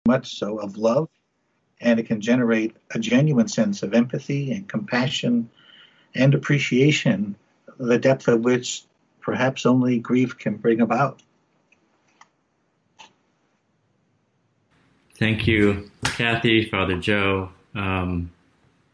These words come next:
Speaker 2: all of you, uh, listening this evening. This has been, um, just a, a, a heart, a heartening conversation. Um, we thank you all again for joining us, um,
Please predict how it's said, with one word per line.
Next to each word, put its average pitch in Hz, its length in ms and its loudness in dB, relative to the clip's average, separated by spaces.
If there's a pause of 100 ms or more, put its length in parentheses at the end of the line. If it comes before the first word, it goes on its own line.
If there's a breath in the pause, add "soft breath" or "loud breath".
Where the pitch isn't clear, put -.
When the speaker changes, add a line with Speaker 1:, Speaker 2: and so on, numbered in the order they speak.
(120)
Speaker 2:
all 104 180 2
of 98 120 0
you, 95 340 2
uh, 92 260 -2 (260 loud breath)
listening 107 360 0
this 98 200 -2
evening. 101 300 0
This 95 200 -4
has 98 180 -6
been, 95 340 0
um, 90 300 -2 (460 loud breath)
just 147 220 0
a, 107 320 2
a, 104 360 -2 (100)
a 104 60 -4
heart, - 420 -2 (100)
a 131 40 -8
heartening 104 560 -2
conversation. 90 880 -4 (680 loud breath)
Um, 104 480 0 (280)
we 131 120 2
thank 139 240 0
you 123 140 2
all 107 160 4
again 101 240 0
for 101 140 -2
joining 98 380 -2
us, - 420 -4
um, 98 440 -6